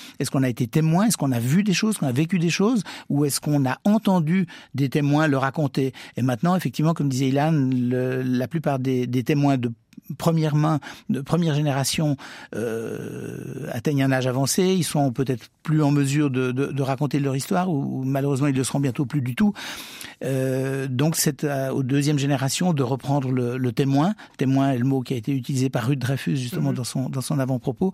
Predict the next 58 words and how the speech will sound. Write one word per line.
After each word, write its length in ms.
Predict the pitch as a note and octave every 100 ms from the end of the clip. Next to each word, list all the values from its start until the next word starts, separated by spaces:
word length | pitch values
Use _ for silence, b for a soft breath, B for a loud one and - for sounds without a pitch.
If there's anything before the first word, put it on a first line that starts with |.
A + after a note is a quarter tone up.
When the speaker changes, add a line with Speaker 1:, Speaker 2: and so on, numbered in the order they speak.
| B B B B
Speaker 1:
de 60 | C3+
reprendre 300 | C3+ D#3+ D3
le 80 | B2
témoin 360 | C3 C3+ E3 B2
et 100 | F3+
Speaker 2:
Mhm. 60 | D3
Speaker 1:
de 80 | C#3+
continuer 500 | E3 C#3+ D#3 D3+ E3+
à 80 |
témoigner 400 | - C#3+ C3+ F3
pour 140 | A#3 C#3+
que 80 | C3
l'histoire 300 | A#2+ D#3 D#3
ne 40 |
se 100 | -
perde 260 | A#2+ C3 D3
pas. 220 | A#3+ C4 B B B
Et 80 | B2+
la 120 | C3
preuve, 340 | - F3+ G3 B2+ B B B
c'est 160 | - D3+
que 80 | C#3+
les 120 | C3+
gens 120 | C3+
conservent 420 | B2 C#3 - G#3+ F#3+
ces 180 | F#3 E3+
objets, 260 | D3+ E3
c'est 100 | E3
que 80 | D3+
les 60 | C3
gens 140 | B2
conservent 400 | C#3+ C3 A3 G#3
l'histoire, 300 | F3+ - E3
même 160 | E3 C#3+
les 100 | B2
deuxième 320 | C#3+ C#3+ C3+
et 60 |
troisième 460 | A2+ - D3 D3+ D3
générations. 600 | D3 C#3+ C3+ - G#3 C4 B B B B B -
Euh, 80 | -
ils, 440 | D#3+ D3+ D#3+ E3 F3
ils, 180 | E3+ -
ils 140 | D3+
conservent 340 | F#3 F#3 F3+
tout 120 | - D#3
ça, 200 | - G#3+
ils 180 | D3+ C#3+
ont 100 | C3+
un 60 |
besoin 520 | B2+ C3 E3 D#3+ F3 F#3
d'en 140 | C3+
reparler, 500 | B2+ C#3+ C3 D#3+ G#3 - -
ils 160 | B2+
ont 80 | B2+
un 60 | A#2
besoin 400 | B2+ D#3 D#3+ D#3+
de 60 |
mémoire 460 | C#3+ C3 C3 D#3